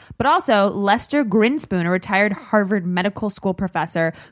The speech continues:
who is known as the grandfather of modern medicinal cannabis research, told New York Magazine that weed has the propensity to enhance a variety of human experiences, one of them being sexual. So that's fun. Another thing is sex might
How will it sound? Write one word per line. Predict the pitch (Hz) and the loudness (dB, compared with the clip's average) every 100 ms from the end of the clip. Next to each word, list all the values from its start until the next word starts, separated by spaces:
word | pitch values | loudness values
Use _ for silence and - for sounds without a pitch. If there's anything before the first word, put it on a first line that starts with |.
| - | 0
who | |
is | 185 180 | 2 4
known | 180 | 2
as | 180 | 0
the | 180 | -2
grandfather | 175 170 180 190 185 190 | -2 -2 -2 0 0 2
of | 175 156 | 0 -2
modern | 170 160 165 180 | -2 0 2 2
medicinal | 175 165 170 - 156 | -2 -4 -6 -4 -6
cannabis | - - 170 208 247 | -6 -8 -2 -2 -2
research, | 262 262 277 262 | -4 0 0 -2
told | - 240 | -2 -2
New | 247 | 0
York | 247 | -2
Magazine | 233 180 196 180 180 - - - | 0 0 0 -2 -4 -6 -20 -4
that | 180 | -2
weed | 196 208 | 0 -2
has | 190 180 175 - - | 2 2 0 -6 -10
the | - 196 | -4 0
propensity | 196 - 240 247 285 277 | 0 0 -4 -2 0 0
to | - | 2
enhance | 202 180 208 226 - - | 0 2 0 0 -4 -4
a | |
variety | 185 185 185 277 403 349 | 0 2 4 4 4 2
of | 226 | 2
human | - 233 226 | 0 0 0
experiences, | - - - 226 247 269 226 - 170 170 | -4 -16 -10 -4 -2 0 -2 -2 -4 -2
one | 180 | -2
of | 185 | -2
them | 180 170 | -2 -4
being | 165 | -6
sexual. | 160 - 240 240 - 170 76 - - - - | -10 -6 -4 -4 -6 -8 -8 -10 -16 -20 -16
So | - | 0
that's | 208 240 | 0 0
fun. | - 123 170 - - - | -6 -6 -8 -12 -20 -8
Another | 196 208 226 302 392 | -2 0 0 0 -4
thing | - 185 | -2 -4
is | 170 165 | -2 -6
sex | - - 208 - | -8 -4 -4 -2
might | 202 190 - | -2 -2 -4